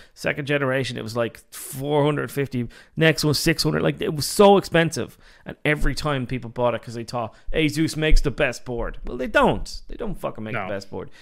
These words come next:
Speaker 1: They make the same board as everyone else if the specs are the same.
Speaker 2: Here, I'm, I'm just gonna break it down. Motherboards for A M D don't matter because the ram can't go fast enough.
Speaker 1: Yes.
Speaker 2: Um, the V R Ms,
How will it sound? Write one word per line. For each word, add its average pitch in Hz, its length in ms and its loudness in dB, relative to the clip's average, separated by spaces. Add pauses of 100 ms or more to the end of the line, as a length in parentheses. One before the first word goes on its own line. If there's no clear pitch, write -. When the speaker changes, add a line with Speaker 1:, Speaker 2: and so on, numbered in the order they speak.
(140)
Speaker 1:
They - 60 -14
make - 80 -8
the - 60 -16
same 190 240 -2
board 180 200 -2
as 156 60 -2
everyone 147 320 -2
else - 500 -6
if 131 180 -8
the 123 80 -12
specs - 360 -6
are 104 60 -10
the 87 80 -12
same. 90 240 -14 (800)
Speaker 2:
Here, 139 320 0
I'm, 151 180 0
I'm 156 160 2
just 151 240 -4
gonna 165 160 4
break 139 240 2
it 117 80 0
down. 120 240 4
Motherboards 160 560 4
for 160 160 2
A 143 100 6
M 147 80 0
D 143 140 2
don't 135 300 -4
matter 110 340 0
because 110 460 -6
the 117 80 -2
ram 107 280 -2
can't 104 280 -8
go 98 100 -8
fast 92 340 -8
enough. 131 140 -2
Speaker 1:
Yes. - 440 -4 (120)
Speaker 2:
Um, 113 640 4 (260)
the 127 160 -4
V 147 180 2
R 147 380 4
Ms, 131 240 -4